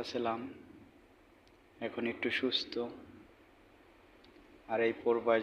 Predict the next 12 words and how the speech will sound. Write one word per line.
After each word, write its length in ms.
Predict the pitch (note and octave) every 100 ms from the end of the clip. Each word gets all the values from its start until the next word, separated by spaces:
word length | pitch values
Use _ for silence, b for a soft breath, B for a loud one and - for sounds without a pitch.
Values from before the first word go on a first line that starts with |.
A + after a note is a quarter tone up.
| G#2+
জীবনে, 400 | A2+ A2+ A2+ A2+ A#2 -
প্রবাসে 560 | A2+ A2+ A#2+ A#2 A#2+ A#2
যারা 200 | A2+ A2 G#2+ G#2+
অসুস্থ 380 | A2 A2+ - - G#2
হয়, 180 | G#2 G#2+ - - - - - - - - - - - - - -
এগোমতো 540 | A#2 A2+ A#2 A#2 - A2+
হতভাগা, 600 | A2+ A#2+ A2+ A2+ A2 A2 A2+ - - - - - - - - - - - - - - - - - - - - - -
দুঃখী 380 | A2+ A#2 A2+ - A#2+
মানুষ 300 | A#2 A#2 A#2+ - -
খুব 160 | - A2+ -
কম 160 | A#2 A2 G#2+
আছে। 240 | G#2 -